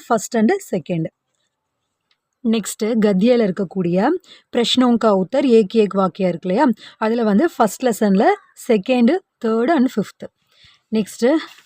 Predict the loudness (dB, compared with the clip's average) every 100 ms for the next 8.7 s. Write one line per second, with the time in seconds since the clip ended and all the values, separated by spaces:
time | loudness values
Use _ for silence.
0 | -4 0 2 2 2 -2 -6 _ _ _
1 | _ -4 0 2 2 4 2 0 _ _
2 | _ _ _ _ _ -4 -2 2 4 4
3 | 4 4 0 _ -10 -2 -2 -4 _ _
4 | _ _ -20 -14 -12 -14 _ -6 -6 -2
5 | -2 -2 -4 -2 -4 -2 0 0 0 0
6 | 0 0 -4 -6 _ -2 0 2 4 2
7 | 0 -4 -20 -20 -8 -4 -4 -2 0 0
8 | 0 -6 _ -8 -4 -2